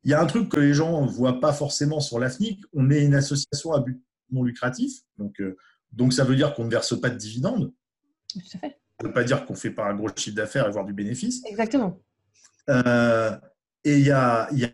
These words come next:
Speaker 1: a autre chose, c'est que c'est tellement vrai qu'on paye l'impôt sur les sociétés.
Speaker 2: Oui,
Speaker 1: Euh,
Speaker 2: vous êtes, vous êtes assujetti. Vous êtes une association.
Speaker 1: on est, on est clairement assujetti. Donc, au fait, on a des sujets de conseil d'administration, euh, qui sont, euh, euh, euh,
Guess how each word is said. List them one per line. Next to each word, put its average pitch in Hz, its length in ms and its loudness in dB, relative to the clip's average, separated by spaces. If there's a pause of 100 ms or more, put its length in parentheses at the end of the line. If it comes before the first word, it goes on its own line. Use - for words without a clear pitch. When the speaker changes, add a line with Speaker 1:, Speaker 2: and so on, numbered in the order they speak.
Speaker 1:
a 123 120 4
autre 135 120 2
chose, 254 320 2
c'est - 180 -6
que 110 320 2
c'est 101 180 -6
tellement 143 280 4
vrai 233 200 2
qu'on 127 240 2
paye 185 180 2
l'impôt 135 220 2
sur 147 160 0
les 120 60 2
sociétés. - 540 -2 (420)
Speaker 2:
Oui, 381 100 4
Speaker 1:
Euh, 311 60 4
Speaker 2:
vous 226 60 -2
êtes, - 380 -8
vous 220 60 0
êtes 226 120 2
assujetti. 277 580 0 (240)
Vous 220 80 -6
êtes 202 80 -8
une 214 80 -2
association. 214 400 -4
Speaker 1:
on 127 140 4
est, 127 180 2
on 120 140 0
est 123 80 2
clairement 123 360 2
assujetti. 117 640 0
Donc, 147 180 4
au 135 60 4
fait, 185 180 2
on 147 60 0 (140)
a 127 120 -2
des - 80 -6
sujets 165 380 2
de - 80 -6 (140)
conseil 127 320 2
d'administration, 123 920 -2
euh, 107 100 2
qui - 180 -12
sont, 143 360 0
euh, 98 60 2 (540)
euh, 101 240 -2 (500)
euh, 92 380 -4